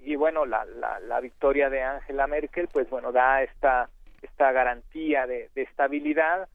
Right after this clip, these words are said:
pero hay tarea, insisto, una tarea importante por hacer en muchos sentidos, ¿no? Hay una convulsión global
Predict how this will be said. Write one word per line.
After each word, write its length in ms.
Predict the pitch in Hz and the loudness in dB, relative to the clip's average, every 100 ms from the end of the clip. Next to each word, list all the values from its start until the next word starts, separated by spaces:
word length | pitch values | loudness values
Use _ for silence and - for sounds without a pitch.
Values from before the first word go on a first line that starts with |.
| - _ _ | -20 _ _
pero 440 | - 190 214 196 170 | 0 2 2 -2 -4
hay 260 | 135 156 160 | -4 -6 -2
tarea, 680 | 156 139 156 160 151 135 120 | 0 2 2 2 2 -2 -6
insisto, 560 | 127 - 151 - - | -14 -14 -14 -6 -2
una 240 | 135 151 147 | 0 2 2
tarea 360 | 131 135 147 | 2 2 2
importante 840 | 143 - 123 113 147 151 147 - 127 | 0 -4 -6 -2 -2 -2 -2 -4 -2
por 200 | 131 117 | 2 2
hacer 360 | - 143 139 135 | 0 -2 -2 -2
en 240 | 135 139 | -12 -4
muchos 360 | 156 196 - 170 | 0 0 0 -6
sentidos, 580 | - 117 - 117 143 - | -6 -10 -4 2 2 2
¿no? 220 | 120 196 | 2 2
Hay 260 | 180 123 120 | 2 0 -2
una 260 | 120 127 120 | 0 0 -2
convulsión 760 | 147 127 127 120 - 147 147 - - - - | -2 -2 -2 -2 -4 -4 -4 -8 -20 -20 -18
global 640 | - 139 139 135 135 156 | -2 4 6 6 2 0